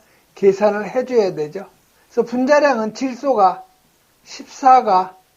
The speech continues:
두 개가 있는 거죠. 그래서 교재는 그대로 십사 플러스, 예, 수소 일이 네 개, 그다음에 질소가 또 들어가죠. 십사, 산소 십육,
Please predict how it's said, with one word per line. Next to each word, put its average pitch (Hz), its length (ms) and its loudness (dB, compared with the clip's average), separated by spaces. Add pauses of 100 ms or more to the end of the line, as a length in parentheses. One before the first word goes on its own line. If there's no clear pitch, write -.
(140)
두 220 200 -8
개가 262 260 4
있는 226 300 2
거죠. 185 280 -6 (720)
그래서 - 160 -20
교재는 277 360 0
그대로 226 260 2
십사 196 600 -2
플러스, 233 520 0 (680)
예, 185 80 0
수소 294 380 -2
일이 233 520 -2 (140)
네 208 340 2
개, 196 460 2 (540)
그다음에 214 260 2
질소가 254 540 -2
또 302 180 -4
들어가죠. 196 600 -2
십사, 220 760 -4 (640)
산소 240 540 0
십육, 240 680 -6